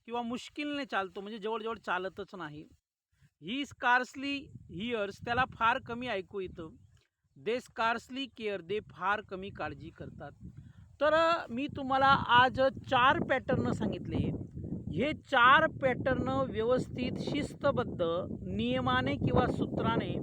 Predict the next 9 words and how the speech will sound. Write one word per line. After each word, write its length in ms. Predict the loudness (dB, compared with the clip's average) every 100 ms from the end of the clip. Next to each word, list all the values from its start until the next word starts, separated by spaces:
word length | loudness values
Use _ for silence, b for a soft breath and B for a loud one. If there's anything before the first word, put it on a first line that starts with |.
| -2 -4 B B B 0
जर 200 | 4 6
आपण 320 | 8 6 2 0
वापरले, 640 | 2 0 0 -2 -2 -2
तर 160 | 0
आपल्याला 580 | 0 0 -2 -2 0 0 -4
या 320 | 0 2 2
सूत्रानुसार 760 | -2 -8 -6 -4 -6 -4 -6 -4
किंवा 160 | -4 -4
पॅटर्ननुसार 1120 | -2 -4 -4 -6 -4 -4 -2 -4 -4 -6